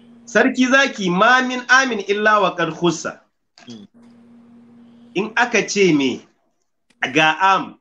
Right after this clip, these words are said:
Speaker 1: to akan zo a samu khas na wannan aya. Misali, sarki zaki, Allah ba nafsu bane? Allah nafsu ne, "Wa yuhazzirukumullahu nafsa."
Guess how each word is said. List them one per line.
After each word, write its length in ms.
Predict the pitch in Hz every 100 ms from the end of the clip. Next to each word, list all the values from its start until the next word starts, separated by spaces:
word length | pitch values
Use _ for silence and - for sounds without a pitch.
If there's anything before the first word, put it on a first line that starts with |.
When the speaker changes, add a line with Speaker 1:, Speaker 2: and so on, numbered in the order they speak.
| -
Speaker 1:
to 120 | 160
akan 320 | 202 214 202
zo 80 | 185
a 100 | 190
samu 360 | - 151 147 160
khas 680 | - 190 208 180 - - 131
na 140 | 156
wannan 300 | 180 151 147 147
aya. 380 | 151 143 110 - _ _ _ _ _ _
Misali, 640 | 156 196 220 247 262 262 214
sarki 360 | 226 226 226 226
zaki, 320 | 240 240 196
Allah 320 | 220 247 226
ba 140 | 180 175
nafsu 300 | 214 226 208
bane? 340 | 220 220 - - _ _ _ _ _ _ _ 240 233 _ 240 240 _ _ _ _ _ _ _ _ -
Allah 300 | 185 269 233
nafsu 340 | 226 254 - 190
ne, 180 | 165
"Wa 160 | 139 156
yuhazzirukumullahu 1400 | 170 160 220 208 202 202 175 220 220 185 185 196 180 165
nafsa." 500 | 175 - - 120